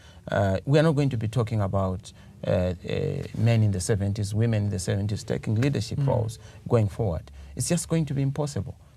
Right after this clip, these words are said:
Speaker 1: because they can't understand. I mean, this is a digital age. You can't have an analog, uh, leadership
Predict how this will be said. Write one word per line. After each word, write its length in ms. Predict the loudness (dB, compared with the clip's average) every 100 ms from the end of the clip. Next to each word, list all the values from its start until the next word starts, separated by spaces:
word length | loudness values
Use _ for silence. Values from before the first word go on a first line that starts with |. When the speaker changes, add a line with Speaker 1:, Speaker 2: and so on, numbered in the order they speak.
| -2
Speaker 1:
because 200 | 2 4
they 100 | 4
can't 240 | 2 2
understand. 520 | 0 -2 -2 -2 -2
I 40 | -2
mean, 220 | 0 0 -4 -18 -16 -2
this 240 | 2 2
is 80 | 2
a 80 | 2
digital 460 | 4 2 2 0 0
age. 340 | -2 -2 -8 -6
You 120 | 0 4
can't 180 | 4
have 120 | 4 2
an 120 | 0 2
analog, 540 | 2 4 2 2 -2 -12 -20 -20 -20 0
uh, 300 | 4 6 4 2
leadership 500 | 4 4 2 0 -6